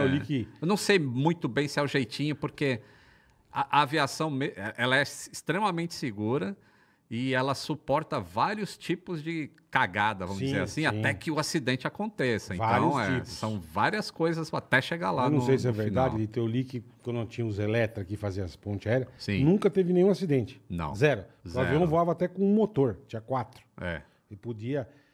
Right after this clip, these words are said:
Speaker 1: aí diz que venderam, acho que pra África, não sei pra onde foi,
Speaker 2: Sim,
Speaker 1: caiu
Speaker 2: é.
Speaker 1: tudo.
Speaker 2: <laughs> Tá aqui, ó.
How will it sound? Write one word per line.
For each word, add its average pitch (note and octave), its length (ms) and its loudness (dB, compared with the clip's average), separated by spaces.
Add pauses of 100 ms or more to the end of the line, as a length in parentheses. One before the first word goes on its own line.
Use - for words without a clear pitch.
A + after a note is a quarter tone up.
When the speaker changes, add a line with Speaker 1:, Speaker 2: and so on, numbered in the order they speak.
(180)
Speaker 1:
aí A#2 120 -10
diz - 120 -18
que D3+ 100 -12
venderam, D3+ 480 -2
acho C3 140 -4
que - 60 -18
pra C3 180 -6
África, A2 460 -8
não A2 120 -6
sei C3+ 160 -4
pra C3+ 120 -6
onde B2 160 -2
foi, B2+ 200 -2
Speaker 2:
Sim, D3 100 -4
Speaker 1:
caiu D#3+ 320 6
Speaker 2:
é. - 20 -2
Speaker 1:
tudo. D3 500 -2
Speaker 2:
<laughs> - 80 -20
Tá C#3+ 100 -8
aqui, F#3+ 200 -2
ó. C#3+ 120 4